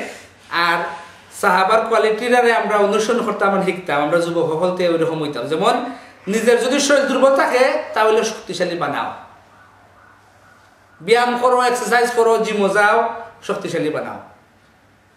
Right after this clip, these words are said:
আর যাতে সাহস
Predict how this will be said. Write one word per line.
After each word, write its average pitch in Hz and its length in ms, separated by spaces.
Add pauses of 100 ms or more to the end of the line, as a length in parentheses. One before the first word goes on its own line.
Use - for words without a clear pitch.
(1500)
আর 147 140 (1200)
যাতে 196 260 (280)
সাহস 269 280